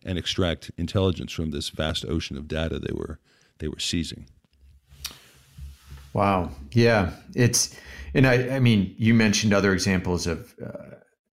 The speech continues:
Speaker 2: was it Google or Facebook as well? Um, or no, you s-, you gave some example where people were going around,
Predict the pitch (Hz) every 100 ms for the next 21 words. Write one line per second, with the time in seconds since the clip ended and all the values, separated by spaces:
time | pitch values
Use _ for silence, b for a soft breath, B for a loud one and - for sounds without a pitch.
0 | _ _ _ - 87 82 - 107 101 101
1 | 95 82 67 - 92 92 - 92 82 90
2 | 90 90 87 87 85 85 - _ - 95
3 | 90 85 82 78 - - 110 123 113 110
4 | - 139 139 180 190 196 160 143 127 123
5 | 123 107 98 - 127 123 101 87 107 104
6 | 104 98 87 B B B B B - 98
7 | 98 98 98 95 92 90 -